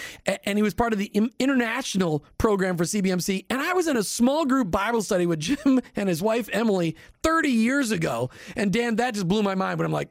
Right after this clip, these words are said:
"Wow, that makes it a really small world." So, Dan, on the seventeenth of May, let's not confuse everybody, that's when the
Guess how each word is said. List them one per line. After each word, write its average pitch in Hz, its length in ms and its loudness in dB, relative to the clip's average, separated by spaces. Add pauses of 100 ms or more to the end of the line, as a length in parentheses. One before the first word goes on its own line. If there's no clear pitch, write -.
(160)
"Wow, 131 460 -2 (260)
that 202 220 0
makes 196 260 -2
it 156 80 -2
a 139 60 -2
really 160 500 4
small 151 400 0
world." 139 280 0 (520)
So, 226 100 0
Dan, 240 340 0 (140)
on 190 100 0
the 196 60 2
seventeenth 220 540 0
of 202 80 2
May, 190 160 -2
let's 190 180 -2
not 180 140 -2
confuse 190 280 -2
everybody, 170 260 2
that's 180 300 -6
when 214 140 0
the 196 160 -2